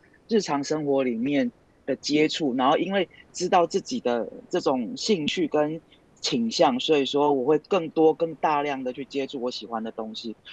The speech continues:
所以我会觉得美感教育，它除了发生在教科书或课堂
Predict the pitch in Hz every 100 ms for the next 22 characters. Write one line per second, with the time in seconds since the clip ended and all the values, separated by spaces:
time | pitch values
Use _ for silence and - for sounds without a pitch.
0 | - - - - 170 202 196 147 202 -
1 | 151 - 151 147 151 160 170 127 151 165
2 | 170 175 147 185 175 185 - 147 165 156
3 | 170 165 165 170 175 151 - 185 160 156
4 | 160 165 160 170 - 170 127